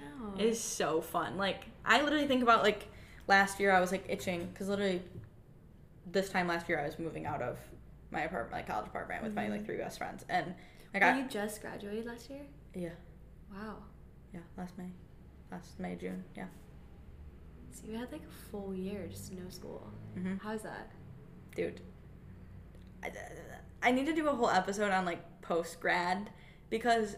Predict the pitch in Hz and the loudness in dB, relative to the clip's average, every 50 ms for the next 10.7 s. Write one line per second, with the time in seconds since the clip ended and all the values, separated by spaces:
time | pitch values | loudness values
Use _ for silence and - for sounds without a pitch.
0 | - - - 202 202 190 185 202 220 226 220 220 - 349 - 254 247 240 170 170 | -8 -4 -2 2 2 4 4 6 6 6 4 4 4 4 4 4 6 8 8 6
1 | 220 214 208 190 185 180 170 165 - - - - - - - - - - 190 190 | 8 6 6 6 6 6 4 2 2 -2 -4 -6 -10 -14 -16 -14 -4 2 4 4
2 | 170 151 185 - - - 196 190 180 480 415 285 269 - 220 214 208 220 240 - | 4 4 2 -2 -2 0 2 12 12 12 12 12 12 8 8 8 10 12 12 12
3 | - 269 269 269 294 247 247 - 233 214 233 269 302 294 277 247 202 - - - | 12 10 8 8 8 8 8 8 6 8 8 8 6 4 2 4 4 4 4 4
4 | - 170 165 175 - 208 - - 214 220 214 - - - - - - - - - | 4 2 2 2 2 0 2 4 4 4 4 2 -6 -10 -14 -16 -18 -4 -2 0
5 | 226 - - - 269 262 254 247 - - 254 269 262 240 196 165 214 226 220 - | 0 0 -2 0 2 2 2 2 2 0 0 2 2 0 0 2 2 0 0 -2
6 | - - - - 269 311 349 415 415 415 359 - - - - - - - - - | -8 -12 -6 4 4 6 6 6 6 4 2 0 -4 -10 -14 -16 -16 -16 -16 -16
7 | - - - - - - - - 220 214 208 180 - 233 226 226 226 226 233 240 | -16 -16 -16 -16 -16 -10 -2 4 6 6 6 6 4 2 2 2 0 2 2 4
8 | 233 233 233 233 220 214 220 220 233 240 240 240 226 - - - - - - - | 4 4 4 4 2 2 2 0 2 2 4 4 2 0 -4 -8 -14 -16 -16 -18
9 | - - - - - - - - - - - - - - 240 269 269 254 262 269 | -18 -18 -18 -18 -18 -18 -18 -18 -18 -18 -16 -16 -6 -2 2 4 4 6 6 6
10 | 277 277 277 240 233 226 220 208 165 170 - - - | 6 6 6 8 8 10 10 10 8 6 2 -4 -8